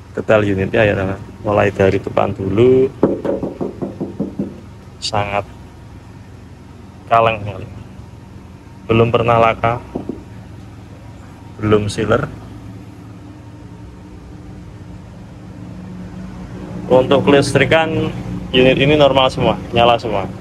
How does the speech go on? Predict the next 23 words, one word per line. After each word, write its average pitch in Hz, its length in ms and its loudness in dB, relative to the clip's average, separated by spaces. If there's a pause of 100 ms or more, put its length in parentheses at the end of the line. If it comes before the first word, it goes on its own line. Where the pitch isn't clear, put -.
(1600)
Untuk 143 320 6
pajak, 151 400 4
mobil 139 400 6
ini 135 320 8 (720)
off 139 240 2
satu 143 320 4
kali 143 240 8
ya, 131 80 8
teman-teman, 117 480 2 (480)
off 117 160 0
satu 123 320 4
kali, 120 320 6
ganti 107 320 4
plat 120 240 2
itu 123 160 -8 (160)
bulan 104 240 4
tujuh 110 320 -4
kemarin, 110 480 4
tahun 117 320 4
dua 104 160 6
ribu 98 240 0
dua 98 240 4
tiga. - 320 0